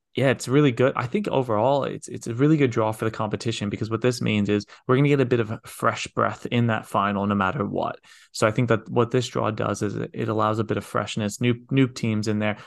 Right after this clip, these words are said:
that haven't been in there as of recent, let's say. Um, so I think it's really fantastic for the competition as to where it goes, regardless of who's in the final.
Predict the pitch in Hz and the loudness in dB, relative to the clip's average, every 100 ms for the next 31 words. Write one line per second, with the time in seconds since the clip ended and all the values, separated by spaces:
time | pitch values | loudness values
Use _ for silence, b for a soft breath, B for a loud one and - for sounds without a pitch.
0 | - - - 120 117 113 110 107 104 - | -12 -8 -2 0 2 2 2 2 0 -2
1 | 110 110 98 113 120 - 185 196 143 - | -2 -2 -2 -2 -4 -2 -4 -2 -4 -2
2 | 170 190 240 B B B - 113 110 104 | 0 0 -2 B B B -4 2 4 2
3 | 101 - 113 - - 110 120 117 113 107 | 0 -2 -2 -2 -4 -4 -4 0 2 2
4 | 107 101 101 - 113 - 113 110 - 104 | 2 -2 -2 -4 -6 -6 -8 -4 -6 -2
5 | 110 98 104 113 110 101 - 104 104 101 | -4 -2 -2 -2 -2 -2 -2 0 2 0
6 | - 110 127 123 110 113 110 107 113 113 | 0 2 2 0 0 4 4 2 -2 -4
7 | 101 110 104 101 - 104 98 - | -2 -2 -2 -6 -8 -8 -10 -14